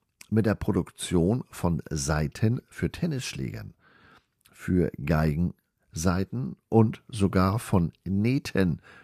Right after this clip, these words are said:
für den chirurgischen Einsatz. Also vielleicht habe ich ja hier auch irgendwie so eine alte Schweinesehne in der Hand. Man weiß es nicht. Nein, die Sehne kommt ja aus meinem Handgelenk, aber beim Zunähen, keine Ahnung. Aber damals war das so.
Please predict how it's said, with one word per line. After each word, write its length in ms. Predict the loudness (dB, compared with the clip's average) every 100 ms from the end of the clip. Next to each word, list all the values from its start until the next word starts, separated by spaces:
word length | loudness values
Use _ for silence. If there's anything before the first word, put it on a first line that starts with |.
| -4
für 160 | 2
den 140 | 4 2
chirurgischen 680 | 2 2 2 0 -2 -4
Einsatz. 720 | -4 -4 -4 -6 -10 -10 -14 -16 _ _ _ _ _ -10
Also 260 | -6 -6 -6
vielleicht 300 | -4 -4 -4
habe 140 | -6
ich 100 | -6
ja 80 | -6
hier 220 | -4 -4
auch 180 | -6 -6
irgendwie 320 | -4 -2 -2
so 140 | -2
eine 180 | -2 -2
alte 320 | -2 0 0 -2 _ _ _ _
Schweinesehne 600 | -6 -4 -2 -2 -2 -2
in 40 | -6
der 160 | -6
Hand. 220 | -8 -10 -8
Man 160 | -4
weiß 220 | -4 -4 -8
es 140 | -8
nicht. 200 | -10 -10 _ -20 -20 -20 -20 -20 _ _ _ -10
Nein, 260 | -6 -4 -6
die 220 | -8 -4 2
Sehne 260 | 6 6
kommt 220 | 4 2
ja 60 | 2
aus 100 | 2
meinem 160 | 0 -2
Handgelenk, 420 | -4 -6 -6 -6
aber 160 | -4
beim 200 | -2 -2
Zunähen, 580 | -2 -2 0 0 -2 -8 _ _ _ _ _
keine 300 | -10 -8 -8
Ahnung. 260 | -10 -12 -16 -10
Aber 320 | -4 -2 -4
damals 520 | -8 -4 -2 -2 -2 -4
war 120 | -4
das 180 | -6 -8
so. 220 | -10